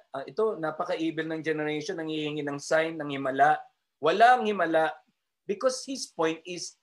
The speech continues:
"I am the sign. I am the Son of God." You know, many of us,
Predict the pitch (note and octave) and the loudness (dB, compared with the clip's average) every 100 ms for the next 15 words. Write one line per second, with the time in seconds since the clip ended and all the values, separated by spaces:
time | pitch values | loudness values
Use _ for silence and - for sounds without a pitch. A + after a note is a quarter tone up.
0 | _ - A3+ C4+ C4+ B3+ F#3+ F#3 A3+ C#4 | _ 0 2 2 -2 -2 -4 -4 -6 -6
1 | B3+ B2+ _ _ _ _ _ _ _ - | -8 -14 _ _ _ _ _ _ _ 2
2 | A#3+ C4 C4 B3 A3+ A3+ G3 F#3 G#3 G#3 | 4 4 0 4 2 4 0 0 -2 -6
3 | - G#3 B3 A3+ D3+ _ _ _ _ _ | 0 4 4 2 -4 _ _ _ _ _
4 | _ G3+ A3 A#3+ B3 A3 A3+ A3 G3 E3 | _ 0 2 4 4 2 2 2 2 4
5 | D#3 F#3 F3+ | 4 4 0